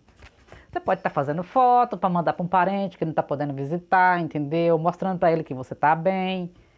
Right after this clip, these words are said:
Então tem várias formas de você usar uma peça mesmo estando dentro de casa, tá bom? Gente, eu acho que esse vídeo já tá bem grande. Vou mostrar pra vocês ali agora, porque senão vai ficar muito grande, as peças que eu vou fazer uma combinação.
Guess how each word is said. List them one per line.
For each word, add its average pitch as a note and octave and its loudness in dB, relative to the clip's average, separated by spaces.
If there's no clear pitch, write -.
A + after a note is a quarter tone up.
Então C#4+ 0
tem D#4+ -2
várias F4+ 0
formas C4+ 4
de A#3+ -2
você B3+ 2
usar G3 4
uma A3+ 2
peça G3+ 0
mesmo A3+ 0
estando G#3 -6
dentro A3 -6
de C4 -18
casa, G3 -6
tá C#3 -10
bom? A#3+ 0
Gente, G#3+ 0
eu F#3 2
acho F#3 2
que - -16
esse G3 0
vídeo F3 2
já F3 2
tá F3 0
bem D#3 0
grande. F3 0
Vou F#3 2
mostrar G#3+ 2
pra F3+ 0
vocês F3 0
ali D#3+ 0
agora, D#3 2
porque E3+ -8
senão E3 -6
vai E3 -4
ficar D#3 -6
muito E3 -6
grande, D#3 -4
as F3+ -2
peças F#3+ -2
que - -6
eu F#3+ 4
vou F#3 4
fazer F3+ 2
uma F#3 4
combinação. F#3 -4